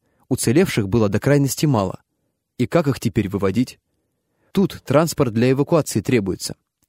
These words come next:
Тем более я был уверен, что многие от голода и ран ослабели и ходить не могут. Техника моя стояла на месте,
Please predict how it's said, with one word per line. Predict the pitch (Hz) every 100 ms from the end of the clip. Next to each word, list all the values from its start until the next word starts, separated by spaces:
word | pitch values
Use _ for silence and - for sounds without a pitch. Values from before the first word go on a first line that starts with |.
| _
Тем | - 110
более | 151 147
я | 104 107
был | 107 101
уверен, | 113 101 156 107 92 _ _
что | - - 110
многие | 143 147 117
от | - 113
голода | 101 143 107 92
и | 98
ран | 131 151
ослабели | 117 - 104 120 160
и | 101
ходить | - 110 123
не | 135
могут. | 139 98 101 - _ _ _ _ _ _ _ _ _ _ -
Техника | 180 139 -
моя | 98 95
стояла | 101 117 110 107
на | 110
месте, | 147 180 -